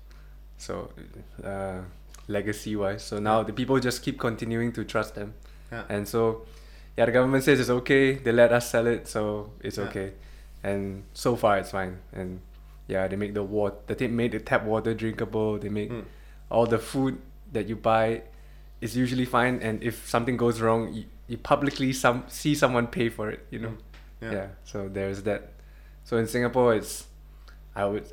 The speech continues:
Speaker 1: I would just assume it's kinda Western in that sense.
Speaker 2: Mm.
Speaker 1: Like here, if, if something goes wrong in the supermarket, s-, there is some explanation. I
Speaker 2: Yeah.
Speaker 1: ho-, I hope.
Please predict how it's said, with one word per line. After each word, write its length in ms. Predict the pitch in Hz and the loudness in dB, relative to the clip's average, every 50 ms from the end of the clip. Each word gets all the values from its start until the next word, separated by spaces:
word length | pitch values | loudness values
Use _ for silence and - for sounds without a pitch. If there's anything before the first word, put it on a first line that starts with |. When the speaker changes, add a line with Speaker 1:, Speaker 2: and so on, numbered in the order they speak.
| - | -8
Speaker 1:
I 60 | - 110 | -6 -6
would 140 | 107 104 | -6 -6
just 220 | 104 110 - - 117 | -8 -10 -12 -8 -8
assume 460 | 117 117 - - - 127 120 117 104 | -8 -6 -6 -6 -4 -2 -2 -2 -4
it's 100 | 95 - | -4 -4
kinda 380 | - 135 113 104 95 92 92 - - - - - - | -2 0 0 0 0 -4 -6 -10 -16 -20 -20 -14 -6
Western 480 | 107 104 101 - - - 117 107 107 104 | -4 -4 -2 -4 -4 -4 -4 -2 -2 -4
in 120 | 98 98 | -4 -6
that 160 | 98 101 - | -6 -8 -8
sense. 320 | - - 107 104 113 113 104 | -8 -10 -12 -12 -10 -12 -14
Speaker 2:
Mm. 120 | 92 - | -12 -10
Speaker 1:
Like 180 | 110 98 98 110 | -8 -8 -8 -8
here, 280 | - 110 104 104 123 - - - | -6 -6 -6 -6 -6 -10 -12 -6
if, 280 | 117 113 107 - - - - - - - - - - | -6 -6 -6 -6 -14 -18 -20 -20 -20 -20 -20 -12 -10
if 100 | 120 117 | -8 0
something 300 | - 143 131 127 139 127 | 0 0 2 2 2 4
goes 200 | 135 131 127 120 | 4 2 2 4
wrong 220 | 123 120 120 123 | 4 4 4 4
in 140 | 113 107 98 | 2 0 0
the 260 | 95 95 92 92 92 | -2 -2 -4 -4 -6
supermarket, 760 | - - 120 - 117 107 104 101 101 - 107 101 - - - - - - - - - - - - - - - - | -10 -12 -10 -8 -6 -2 -2 -2 -2 -2 -4 -6 -6 -8 -16 -18 -20 -20 -20 -20 -20 -20 -20 -20 -20 -20 -18 -16
s-, 140 | - - - - | -16 -16 -12 -4
there 260 | 107 113 120 123 131 | 2 4 6 6 6
is 100 | 131 131 | 4 4
some 200 | - 139 127 117 110 | 4 2 2 2 -2
explanation. 800 | 110 - - - 117 110 107 101 101 98 - 110 98 98 101 - - - - - - - - - - - - - - - - - | -4 -4 -4 -4 -4 -2 -2 -2 -4 -4 -6 -8 -8 -10 -10 -14 -18 -20 -20 -20 -20 -20 -20 -20 -20 -20 -20 -20 -20 -20 -16 -10
I 120 | - 92 | -8 -6
Speaker 2:
Yeah. 80 | 95 110 | -6 -6
Speaker 1:
ho-, 120 | - - - | -8 -10 -10
I 100 | - 92 92 | -10 -10 -10
hope. 380 | - 117 98 101 - - - | -8 -8 -8 -8 -8 -12 -16